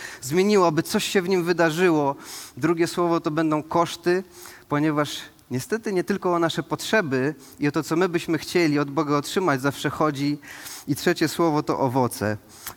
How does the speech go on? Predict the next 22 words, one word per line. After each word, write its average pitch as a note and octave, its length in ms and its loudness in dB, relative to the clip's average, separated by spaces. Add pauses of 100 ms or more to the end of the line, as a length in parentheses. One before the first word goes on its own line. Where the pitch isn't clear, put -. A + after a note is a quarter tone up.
Więc C3+ 180 0
zacznijmy E3 440 2
od D#3+ 160 -2
pierwszego, C3+ 540 0
odnowa. A2+ 560 0 (480)
I B2+ 80 -2
zapraszam D#3+ 520 2
was D3+ 140 2
do D3 100 0
pierwszego D#3 440 2
fragmentu, D#3 640 2
który C3 220 -4
pochodzi C#3 400 0
z B2+ 100 -2
Ewangelii C#3 440 4
Mateusza. D3 580 2
Są C3 200 -2
to C#3 80 -2
słowa C#3 380 0
samego C#3+ 420 0
Pana C#3 280 2
Jezusa. C3+ 580 4